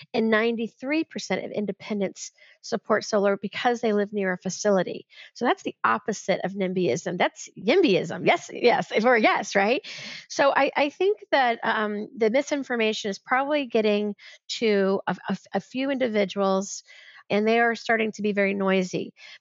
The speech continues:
But when you really deal with rank and file Republicans and independents, for instance,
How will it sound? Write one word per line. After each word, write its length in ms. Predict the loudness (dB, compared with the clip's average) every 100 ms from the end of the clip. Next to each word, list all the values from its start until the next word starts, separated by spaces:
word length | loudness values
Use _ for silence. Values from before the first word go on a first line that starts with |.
| _
But 120 | 0
when 160 | 2 0
you 100 | 0
really 380 | 0 2 2 -2
deal 480 | -2 2 4 2
with 240 | 2 2 0 _ _ _ _ -4
rank 260 | -2 -2
and 100 | -4
file 380 | -2 0 2 0
Republicans 680 | -2 -2 -2 0 0 -2 0
and 100 | -2
independents, 720 | -4 -6 -4 -4 -2 -4 -8
for 100 | -6
instance, 400 | -6 -4 -4 -6